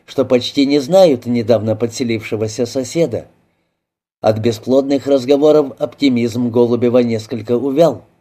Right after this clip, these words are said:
Чтобы собраться с мыслями, Слава вышел во двор и сел на скамейку у песочной площадки.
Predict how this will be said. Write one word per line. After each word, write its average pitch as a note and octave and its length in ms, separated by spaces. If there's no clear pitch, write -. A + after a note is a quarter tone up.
Чтобы A#2+ 320
собраться C#3+ 500
с D3 140
мыслями, C3 600
Слава C3 380
вышел C#3 380
во D3 140
двор F3 260
и - 180
сел A#2+ 260
на B2+ 140
скамейку C3 540
у D3+ 80
песочной A#2 600
площадки. C3+ 720